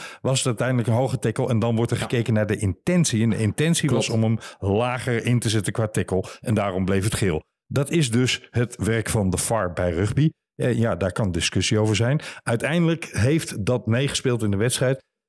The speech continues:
Speaker 1: Was het doorslaggevend? Nee, dat was de verdediging van Zuid-Afrika. En het feit dat, eh, Nieuw-Zeeland moeizaam in, eh,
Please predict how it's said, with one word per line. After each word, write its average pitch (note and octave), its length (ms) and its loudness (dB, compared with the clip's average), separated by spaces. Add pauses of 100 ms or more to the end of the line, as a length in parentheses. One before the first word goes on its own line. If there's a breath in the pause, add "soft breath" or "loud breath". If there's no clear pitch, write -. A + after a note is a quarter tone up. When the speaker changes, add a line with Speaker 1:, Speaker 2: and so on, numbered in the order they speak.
(160)
Speaker 1:
Was C3 200 2
het G2+ 200 -2
doorslaggevend? C3 840 2
Nee, G#2+ 440 0
dat G#2+ 180 0
was G#2 180 0
de - 80 0
verdediging G2+ 600 0
van F2 140 -2
Zuid-Afrika. G2 720 -2 (260)
En A#2 160 2
het A#2 120 2
feit A2+ 240 0
dat, G#2+ 340 -2 (320 loud breath)
eh, F#2+ 440 2
Nieuw-Zeeland G#2 680 2
moeizaam C#3 800 4
in, B2 140 4
eh, B2 100 2